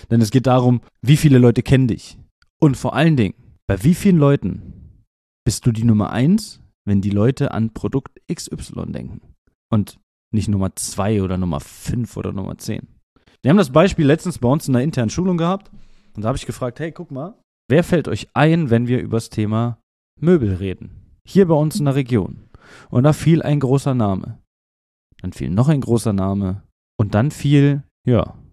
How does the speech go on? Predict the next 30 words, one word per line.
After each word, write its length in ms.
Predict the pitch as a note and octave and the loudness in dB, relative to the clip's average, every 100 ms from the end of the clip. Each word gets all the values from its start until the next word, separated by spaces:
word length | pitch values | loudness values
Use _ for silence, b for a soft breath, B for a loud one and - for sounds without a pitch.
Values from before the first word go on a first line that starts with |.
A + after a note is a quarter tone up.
| _ | _
lange 320 | - F2+ A2+ A#2+ | -6 -2 0 0
nix. 420 | F2 - - - - | -2 -6 -16 -18 -6
Und 80 | G#2 | -2
dann 80 | F#2+ | -2
so, 100 | F#2+ | 0
ach 180 | A2+ - | -2 0
ja, 140 | A2 | 0
den 160 | G#2 A2+ | 0 0
gibt's 240 | A#2+ - | -2 -2
ja 140 | A#2+ - | -4 -4
auch 220 | F2+ - | -6 -8
noch. 320 | - - - _ _ _ b b b | -16 -18 -20 _ _ _ b b b
Und 120 | A#2+ | 6
du 80 | A3+ | 6
hast 140 | - | 4
als 140 | F3+ | 2
Unternehmen 460 | G3 E3 D3+ F3+ G3+ | 4 4 4 4 4
ein 40 | |
Problem, 560 | - C#3+ C3 F3+ F#3 E3+ | 2 4 6 6 6 4
wenn 140 | D3+ | 4
du 240 | C#3+ C3+ C#3 | 6 6 4
am 180 | C#3 C3+ | 0 0
Ende 240 | F3 D3+ | 0 0
der 220 | A#2+ D3 | 2 2
bist, 320 | C3 C#3+ - | 4 2 2
der 280 | A#2+ B2 A#2+ - | 4 4 2 0
an 100 | B2 | 0
der 100 | B2+ | 2
Stelle, 520 | A#2 - C#3+ D3+ D#3+ - - | 2 2 4 4 2 -4 -10
na, 540 | G2+ G2+ G2+ G#2+ A#2+ | -6 -4 0 2 0